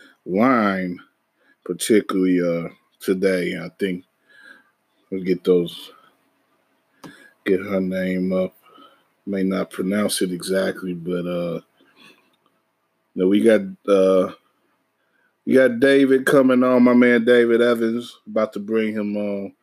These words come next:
But, um, shit, let me,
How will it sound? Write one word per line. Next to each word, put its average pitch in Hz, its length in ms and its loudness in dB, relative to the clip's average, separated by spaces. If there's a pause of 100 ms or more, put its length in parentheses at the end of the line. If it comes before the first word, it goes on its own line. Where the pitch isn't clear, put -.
(600)
But, 101 180 0
um, 95 380 0 (1400)
shit, - 400 -12
let 104 160 -10
me, 95 260 -4